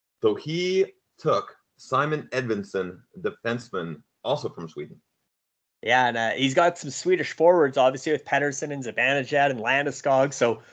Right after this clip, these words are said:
Speaker 2: may as well keep that Swedish pipeline going for Nova
Speaker 1: Mm-hmm.
Speaker 2: Scotia Schooners. And certainly Edvinsson, uh, Steve Yzerman, I mean, a lot of people criticized Steve Yzerman when he took Moritz Seider at sixth overall, and, uh, he's gonna be a Calder candidate by the way he's playing early on in his rookie season. And,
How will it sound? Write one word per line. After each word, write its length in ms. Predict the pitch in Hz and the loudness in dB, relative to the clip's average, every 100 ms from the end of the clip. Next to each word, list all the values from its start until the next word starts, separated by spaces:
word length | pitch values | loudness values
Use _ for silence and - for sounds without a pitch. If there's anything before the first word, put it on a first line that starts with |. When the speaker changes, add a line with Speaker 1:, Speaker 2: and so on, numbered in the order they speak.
| _ | _
Speaker 2:
may 120 | 151 | 6
as 140 | 170 156 | 6 6
well 120 | 170 | 4
keep 260 | - 170 170 | 2 -2 2
that 180 | 147 | 2
Swedish 420 | - 156 160 156 - | 0 -4 -2 -4 -2
pipeline 500 | 147 147 160 147 131 | -2 0 0 0 0
going 280 | 135 147 | 0 0
for 120 | 139 135 | -4 -4
Nova 260 | 131 131 | -2 -2
Speaker 1:
Mm-hmm. 80 | 120 | -4
Speaker 2:
Scotia 360 | 127 131 - 123 | -4 -6 -6 -8
Schooners. 640 | - 143 151 143 143 139 | -4 -2 0 0 0 0
And 120 | 127 - - - | -2 -6 -20 0
certainly 360 | - 226 226 | 0 2 4
Edvinsson, 640 | 180 185 190 170 185 160 151 | 6 6 4 -2 0 2 4
uh, 140 | 139 | 2
Steve 240 | - 190 | 0 0
Yzerman, 520 | 160 165 175 160 151 147 | 4 4 4 -2 -4 -2
I 120 | 143 | -2
mean, 180 | 147 143 | -2 -2
a 20 | |
lot 200 | 147 165 | 2 2
of 80 | - | 0
people 200 | 165 151 | -8 -6
criticized 480 | - 160 165 143 | -6 -4 -2 -2
Steve 140 | - 147 | -2 2
Yzerman 400 | 135 143 160 147 | 2 2 -2 -8
when 120 | 135 | -8
he 60 | 131 | -6
took 220 | 147 135 | -8 -6
Moritz 440 | 131 143 135 - | -4 -4 -6 -8
Seider 440 | 135 127 156 160 151 | -2 0 2 2 2
at 100 | 147 | 0
sixth 320 | 170 - - | -8 -4 0
overall, 520 | 160 151 160 190 - _ _ | 2 6 6 6 2 _ _
and, 260 | - 131 139 | 0 2 4
uh, 160 | 135 135 | 4 4
he's 300 | 113 160 143 | 0 -4 -2
gonna 160 | 151 | -2
be 100 | 139 | -2
a 80 | 131 | -2
Calder 420 | - 175 185 160 | 4 6 6 4
candidate 520 | 131 147 139 135 131 | 0 -4 -4 -4 -4
by 120 | 139 127 | -2 -2
the 80 | |
way 160 | 127 135 | -2 -4
he's 200 | 135 123 | -6 -10
playing 400 | - 147 139 135 | -2 2 2 0
early 320 | 147 151 139 | 0 2 4
on 240 | 135 147 143 | 6 4 2
in 100 | 135 | -4
his 160 | 127 | -2
rookie 320 | 131 143 - | -2 -4 -4
season. 460 | 147 - 151 156 147 | -10 -4 -4 -2 0
And, 180 | 127 | 0